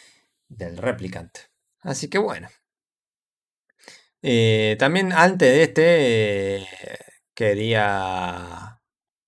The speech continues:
eh, desearle mucha, eh, suerte al juego Oddworld,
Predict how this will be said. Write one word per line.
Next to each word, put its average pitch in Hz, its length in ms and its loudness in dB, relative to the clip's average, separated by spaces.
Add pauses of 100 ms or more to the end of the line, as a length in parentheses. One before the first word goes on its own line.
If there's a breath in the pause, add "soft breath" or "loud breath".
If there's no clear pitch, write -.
(220)
eh, 104 280 -4
desearle 117 340 -2
mucha, 110 680 -2
eh, 101 60 -6
suerte 120 480 0
al 98 160 -4
juego 104 320 -2
Oddworld, 123 580 2